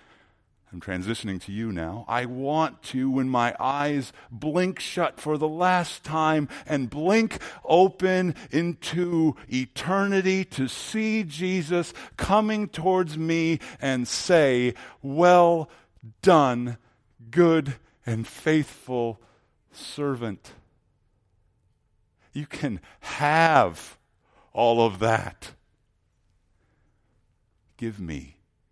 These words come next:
Jesus. You can have all the world. Give me Jesus. That's what I want.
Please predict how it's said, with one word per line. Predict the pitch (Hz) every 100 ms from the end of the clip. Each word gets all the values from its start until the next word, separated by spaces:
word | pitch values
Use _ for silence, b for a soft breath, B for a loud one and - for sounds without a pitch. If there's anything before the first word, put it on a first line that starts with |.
| _ _
Jesus. | - 110 117 92 71 - - _ _
You | 127
can | - 127
have | - 131 123 107 95 -
all | 160 180 180 175 175
the | 147 143
world. | 135 151 180 202 196 156 87 - B B B
Give | 110 156 165 143 131
me | 135 131 123 117 B B B 110
Jesus. | 101 123 143 143 110 98 76 - - - _ _ _ _ _ _ _ _ _ _
That's | 143 135 - -
what | 107
I | 101
want. | 101 98 113 - _